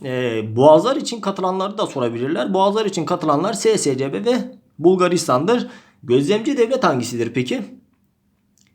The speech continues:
Gözlemci devlet A B D'dir. Değerli arkadaşlarım. Devam ediyoruz.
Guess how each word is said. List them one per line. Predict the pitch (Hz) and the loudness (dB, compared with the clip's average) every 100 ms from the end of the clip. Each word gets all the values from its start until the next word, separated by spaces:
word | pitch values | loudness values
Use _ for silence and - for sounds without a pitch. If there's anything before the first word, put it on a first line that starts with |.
| - | 0
Gözlemci | 220 202 160 131 127 | 2 4 4 2 0
devlet | 123 175 233 - - _ _ _ _ _ _ _ _ | 2 0 -2 -6 -14 _ _ _ _ _ _ _ _
A | 156 170 160 | 0 2 4
B | 147 | 2
D'dir. | 120 104 98 - _ _ - | 2 -2 -6 -14 _ _ -10
Değerli | 156 131 | -8 -6
arkadaşlarım. | 117 110 101 - 98 - - - _ _ - _ _ _ - | -6 -8 -10 -12 -16 -20 -20 -20 _ _ -20 _ _ _ -12
Devam | 202 185 160 | -2 2 2
ediyoruz. | 143 143 156 202 - | 2 4 4 2 -2